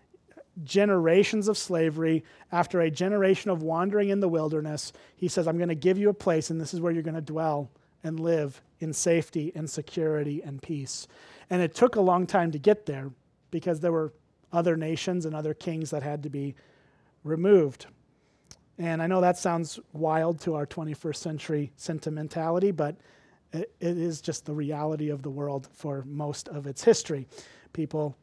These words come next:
take things and the stronger gets it, right? That is, you may not like it, but that is just how it <laughs> works. Um, and so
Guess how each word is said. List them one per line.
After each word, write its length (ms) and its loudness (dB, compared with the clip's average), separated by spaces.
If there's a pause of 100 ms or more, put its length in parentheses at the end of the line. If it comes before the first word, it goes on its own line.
take 240 0
things 420 -8 (100)
and 380 -6 (240)
the 100 -8
stronger 600 -6
gets 260 0
it, 140 -10
right? 240 -6
That 140 -8
is, 300 -6 (460)
you 80 -8
may 100 0
not 180 -2
like 220 6
it, 200 0
but 100 -8
that 140 -2
is 140 -4
just 180 -10
how 160 -14
it 140 -16
<laughs> 0 -
works. 440 -8 (460)
Um, 220 -4
and 140 -2
so 380 4